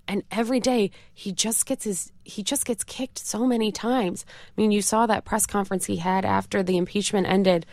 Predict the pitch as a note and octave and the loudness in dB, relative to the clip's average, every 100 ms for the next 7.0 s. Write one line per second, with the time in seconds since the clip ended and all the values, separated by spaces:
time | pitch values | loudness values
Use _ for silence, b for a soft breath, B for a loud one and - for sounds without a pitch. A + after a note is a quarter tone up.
0 | b b b b b - G3 - - - | b b b b b 4 4 2 -16 -20
1 | - - - - A3 A#3+ A3+ F#3 G3 G3 | -20 -20 -12 2 6 8 6 4 0 2
2 | A3 - G#3 G3 F#3+ - G3 F3+ E3+ F3+ | 2 2 -2 0 0 2 2 0 0 -2
3 | - - G3 F#3 F3+ F3 - E3 F3+ F#3 | -2 4 4 4 2 2 0 -4 -2 0
4 | E3+ F3+ - E3 F3+ D3 - b b b | 0 -4 0 0 0 -2 -6 b b b
5 | - C#4 C#4 F3+ F#3 F3 E3 F3+ b b | -2 4 6 8 8 8 4 -2 b b
6 | b - G3 G3+ F3+ - - F#3+ - | b 0 4 4 2 -2 2 2 2